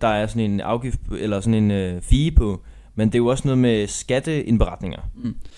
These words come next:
Speaker 2: Du skal altså tænke på, at du betaler hundrede og halvtreds kroner stort set hver eneste gang, du skal hive pengene ud. Og de hundrede og halvtreds kroner skal du altså spare på courtage. Og ja, du skal altså handle for to hundrede og halvtreds tusind danske kroner på eToro,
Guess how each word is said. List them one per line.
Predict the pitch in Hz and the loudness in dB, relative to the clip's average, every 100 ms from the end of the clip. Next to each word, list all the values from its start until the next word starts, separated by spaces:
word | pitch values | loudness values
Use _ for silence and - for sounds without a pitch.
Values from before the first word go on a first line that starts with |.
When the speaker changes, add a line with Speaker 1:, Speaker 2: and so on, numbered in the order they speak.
| - - | -14 -6
Speaker 2:
Du | |
skal | 127 | -2
altså | 143 - | -2 0
tænke | 160 156 | 0 2
på, | |
at | 147 | 0
du | 131 | 0
betaler | 123 147 139 | -2 0 0
hundrede | 131 160 170 156 | 0 0 2 0
og | - - _ | -2 -8 _
halvtreds | 131 135 147 143 | -4 -2 -2 -2
kroner | - 123 127 | -2 -2 -2
stort | - 135 | -4 -4
set | 135 | -2
hver | 117 | -2
eneste | 123 135 123 | -2 -2 -2
gang, | 117 | -2
du | |
skal | 120 135 | -4 2
hive | |
pengene | - 131 123 - | 6 6 6 0
ud. | 135 - - _ - | -2 -4 -12 _ -6
Og | 127 120 | -4 -2
de | 160 | -2
hundrede | 127 156 | 0 -2
og | 139 | -4
halvtreds | - 135 | -6 -8
kroner | - 143 143 147 | -2 0 0 -2
skal | - 104 | -6 -6
du | |
altså | 104 113 | -4 -4
spare | - 107 104 | -4 -4 -2
på | - | -2
courtage. | 120 127 127 127 - - - _ _ | -2 -4 -2 -4 -6 -14 -20 _ _
Og | - 120 - _ _ - | -6 -6 -6 _ _ 0
ja, | 139 135 - | 2 2 0
du | 135 | -4
skal | - 123 | -2 -2
altså | 120 120 | -2 0
handle | 127 131 | 2 0
for | - 120 104 | 0 -4 2
to | - | 2
hundrede | 165 117 | 2 0
og | |
halvtreds | 107 123 - | -2 -6 -4
tusind | 123 - 113 - - - - | -6 -4 -10 -12 -20 -18 -2
danske | 165 175 | -2 -2
kroner | 151 117 120 127 - - _ | -4 0 0 -2 -6 -16 _
på | 117 | 4
eToro, | 113 - 131 147 - | 6 2 2 2 -2